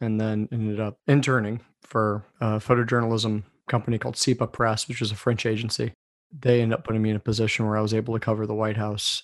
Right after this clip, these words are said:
and Congress in two thousand five. So I kind of just gradually worked towards that. And then when I was in college, it was almost like being drafted to the big leagues.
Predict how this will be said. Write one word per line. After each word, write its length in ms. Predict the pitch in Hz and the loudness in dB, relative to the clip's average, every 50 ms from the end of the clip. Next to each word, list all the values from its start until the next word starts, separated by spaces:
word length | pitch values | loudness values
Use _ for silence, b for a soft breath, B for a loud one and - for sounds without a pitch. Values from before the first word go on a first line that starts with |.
| _ - | _ -6
and 340 | 113 107 107 104 107 107 | -6 -4 -4 -4 -6 -6
Congress 640 | 110 - 117 113 110 104 110 110 110 - - - - _ | -4 -2 -2 -2 -2 -2 -4 -4 -4 -4 -4 -6 -6 _
in 300 | - 120 110 107 107 110 - - | -6 -4 -4 -4 -4 -6 -8 -6
two 100 | - 127 | -6 -2
thousand 380 | - 117 110 107 101 113 104 - | -2 0 -2 -2 -4 -6 -6 -6
five. 340 | - 110 123 - - - - _ _ _ _ _ _ _ | -6 -6 -6 -6 -10 -14 -20 _ _ _ _ _ _ _
So 220 | - - - 127 123 | -2 2 4 4 4
I 40 | 113 | 4
kind 160 | - 147 139 | 2 2 2
of 60 | 123 | 0
just 140 | 113 110 - | -2 -4 -4
gradually 460 | - 127 123 123 123 120 123 120 113 107 104 - _ _ | -2 0 2 2 2 2 0 0 -2 -2 -6 -12 _ _
worked 300 | 131 127 117 - - - | 0 0 0 0 -4 -6
towards 300 | - 117 120 120 117 - | -2 2 2 2 2 2
that. 280 | - 127 120 120 - - | 0 0 2 0 0 -2
And 100 | 123 113 | -2 0
then 140 | 117 117 117 | 0 0 2
when 100 | 117 117 | 2 2
I 60 | 120 | 2
was 160 | 117 117 110 | 2 0 -2
in 80 | 113 104 | -2 -2
college, 640 | - 120 117 117 117 117 113 110 117 - - - _ _ _ - | 0 2 4 4 4 2 -2 -4 -6 -10 -12 -14 _ _ _ -2
it 60 | 135 | 0
was 100 | 123 113 | 2 2
almost 240 | 123 120 120 - - | 2 2 2 0 0
like 220 | 120 113 120 127 | -2 -4 -2 0
being 200 | 131 117 113 110 | 0 0 0 0
drafted 440 | 98 120 117 117 110 - - 113 - | 2 2 2 2 2 0 -4 -6 -6
to 100 | - 110 | -6 -6
the 80 | 110 | -6
big 300 | 113 117 117 113 113 - | -4 -4 -4 -4 -4 -4
leagues. 360 | - 117 113 110 113 - - | -4 -4 -4 -4 -6 -8 -10